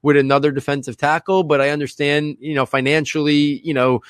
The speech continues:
it, it, it behooves them to do that. I would have probably moved on from Armstead and kept Buckner, but that's a different conversation for a different day.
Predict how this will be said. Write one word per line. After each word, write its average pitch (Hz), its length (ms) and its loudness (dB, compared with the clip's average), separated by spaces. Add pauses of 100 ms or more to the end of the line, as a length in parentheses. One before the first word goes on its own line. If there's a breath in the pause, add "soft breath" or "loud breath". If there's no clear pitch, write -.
(200 loud breath)
it, - 240 -4
it, - 320 -8
it 131 240 -6
behooves 143 340 4
them 147 200 0
to 131 100 -4
do 180 220 2
that. 165 300 4
I 139 120 2
would 147 100 2
have 135 80 -2
probably 139 240 2
moved 131 240 -4
on 135 160 -2
from 113 120 -12
Armstead 151 460 -2
and 131 80 -8
kept 113 240 -6
Buckner, 180 420 0
but 131 120 -6
that's 135 160 0
a 123 60 -8
different 123 320 -4
conversation 131 640 -4
for 123 140 -6
a 113 80 -6
different 107 360 -8
day. 160 360 4